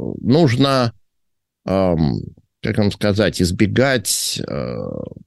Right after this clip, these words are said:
гордыни и пренебрежения к людям. То есть, э, ну, э, не нужно осуждать других людей. То есть, если вы не согласны, ну, хорошо,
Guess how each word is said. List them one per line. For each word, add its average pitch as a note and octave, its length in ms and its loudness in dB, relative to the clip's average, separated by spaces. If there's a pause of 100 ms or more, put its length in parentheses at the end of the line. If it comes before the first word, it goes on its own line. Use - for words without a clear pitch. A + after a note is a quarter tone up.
(120)
гордыни A#2+ 840 6
и G#2 40 4
пренебрежения G#2+ 720 2
к - 80 -6
людям. G#2 360 0 (2000)
То D#2+ 120 -2
есть, D2+ 380 -4
э, D2 180 2
ну, A#2 480 2
э, E2 840 0 (1300)
не A2+ 200 8
нужно C3 380 6
осуждать A#2+ 420 0
других E2+ 340 -4
людей. E2 380 0
То - 160 -14
есть, - 240 -18
если A2+ 280 2
вы B2 100 6
не C3+ 140 4
согласны, D3 640 0
ну, D3 160 0
хорошо, C3+ 500 0